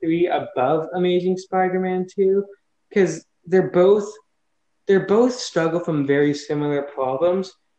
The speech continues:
but I find Spider-Man three is fun to watch. Like, when I watch Spider-Man three, I can actually laugh at it. Like, when Peter's Par-, Parker's, like, going into the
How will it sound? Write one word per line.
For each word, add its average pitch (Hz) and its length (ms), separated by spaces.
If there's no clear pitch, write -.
but 202 300
I 202 220
find 220 320
Spider-Man 170 680
three 139 280
is - 220
fun 120 240
to 117 140
watch. - 680
Like, - 260
when 180 180
I 180 80
watch 190 280
Spider-Man 175 800
three, 160 240
I 160 140
can 156 160
actually 156 480
laugh 127 300
at 175 240
it. 185 220
Like, 143 160
when 143 240
Peter's 160 640
Par-, 156 240
Parker's, 147 360
like, 127 180
going 143 300
into 147 260
the 131 120